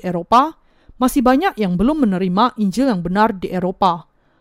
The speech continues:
Banyak orang dari berbagai penjuru dunia sudah meminta buku-buku kami, tetapi permintaan yang datang dari Eropa agak jarang. Buku-buku kami belum masuk dalam jumlah besar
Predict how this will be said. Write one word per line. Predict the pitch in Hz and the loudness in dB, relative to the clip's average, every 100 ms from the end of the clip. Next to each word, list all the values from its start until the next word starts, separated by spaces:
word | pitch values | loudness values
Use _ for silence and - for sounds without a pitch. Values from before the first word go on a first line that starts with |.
| _ _ | _ _
Banyak | 196 208 220 | 0 0 2
orang | 214 226 294 320 | 2 4 4 2
dari | 233 359 | 2 4
berbagai | 254 175 180 180 254 220 | 4 0 -2 2 2 2
penjuru | 190 190 185 | -2 0 -2
dunia | 175 175 196 233 247 | -2 -2 0 0 0
sudah | - 339 | 0 0
meminta | 320 196 180 - 233 | 2 0 -2 2 2
buku-buku | 196 - 170 - 180 | 2 -6 -10 -10 -6
kami, | 202 202 202 170 _ _ _ _ - | -2 0 -2 -4 _ _ _ _ -4
tetapi | 277 285 277 415 | -2 0 4 2
permintaan | - 226 196 190 - 190 240 277 233 | 4 2 0 -2 -2 0 2 2 2
yang | 180 170 | 0 -2
datang | 180 - 254 247 | -4 0 2 2
dari | 185 196 | 0 -2
Eropa | 180 180 - 233 269 262 | -2 -2 4 4 4 -2
agak | - 180 185 175 | -10 -8 -6 -2
jarang. | 185 196 170 - _ _ _ - | 0 0 -2 -12 _ _ _ -12
Buku-buku | 226 294 254 262 | -4 -2 -2 -2
kami | 277 277 370 392 | 0 0 0 -2
belum | 220 208 | 0 0
masuk | 185 185 - - 190 | 0 -4 -4 -6 -4
dalam | 190 185 | -4 -4
jumlah | 180 202 269 196 | -4 0 0 0
besar | 160 233 240 277 | -4 2 2 2